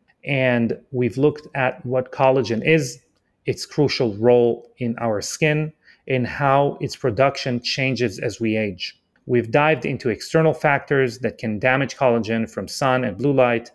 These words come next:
uh, exposure to high sugar consumption and inadequate sleep.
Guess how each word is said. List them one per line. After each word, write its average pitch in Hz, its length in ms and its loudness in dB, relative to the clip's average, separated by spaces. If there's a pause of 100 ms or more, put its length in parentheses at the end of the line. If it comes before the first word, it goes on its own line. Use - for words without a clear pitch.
(400)
uh, 127 60 -2
exposure 117 600 -2
to 104 180 -8
high 120 220 -2
sugar 123 340 -2
consumption 117 680 -2
and 110 220 -12
inadequate 117 600 -4
sleep. - 460 -2